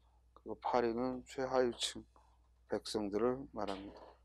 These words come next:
이 시조도 이제 문제 풀며 공부한 거니까 이제 여러분들은 잘 기억을 해두셔야죠. 자, 십 번.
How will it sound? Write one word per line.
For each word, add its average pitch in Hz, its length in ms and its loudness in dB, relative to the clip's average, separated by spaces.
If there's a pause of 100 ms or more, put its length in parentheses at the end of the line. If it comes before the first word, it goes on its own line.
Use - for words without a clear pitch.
(3000)
이 151 240 4
시조도 156 920 10 (300)
이제 135 460 12
문제 135 360 10
풀며 147 340 4
공부한 127 460 4
거니까 131 580 4 (320)
이제 110 120 -8
여러분들은 104 480 0
잘 107 420 0
기억을 107 340 2
해두셔야죠. 113 1000 12 (380)
자, 120 180 2
십 - 280 0
번. 127 320 12